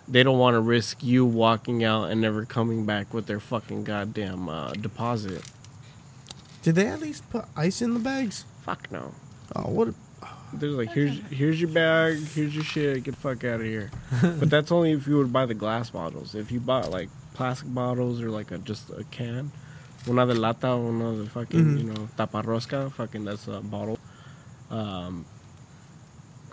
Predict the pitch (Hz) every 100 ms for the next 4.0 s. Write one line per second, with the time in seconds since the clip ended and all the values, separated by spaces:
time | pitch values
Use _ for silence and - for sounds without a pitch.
0 | - 139 123 127 117 120 127 143 - 123
1 | 120 117 113 110 156 147 143 139 139 139
2 | 131 - 135 123 123 120 117 117 117 -
3 | - - - - - 123 117 120 117